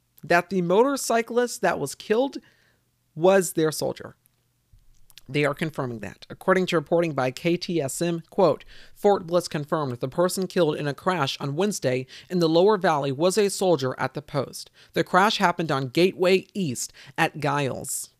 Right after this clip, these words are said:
after a speeding car allegedly ran a red light and crashed into a motorcyclist. Fort Bliss confirmed the motorcyclist was Specialist Samuel D. Birmingham.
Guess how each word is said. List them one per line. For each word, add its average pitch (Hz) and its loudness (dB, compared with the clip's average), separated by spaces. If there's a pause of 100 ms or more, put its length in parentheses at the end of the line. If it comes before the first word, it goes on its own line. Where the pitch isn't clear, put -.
(580)
after 143 0
a 143 -2
speeding 226 -2
car 127 0
allegedly 175 0
ran 143 -4
a 143 -2
red 131 -2
light 165 0
and 147 -8
crashed 180 -4
into 180 -4
a 143 -4
motorcyclist. 127 -2 (260)
Fort 180 2
Bliss 151 -2
confirmed 160 0
the 139 -8
motorcyclist 160 -2
was 131 -4
Specialist 165 -2
Samuel 180 -2
D. 143 -6
Birmingham. 135 -6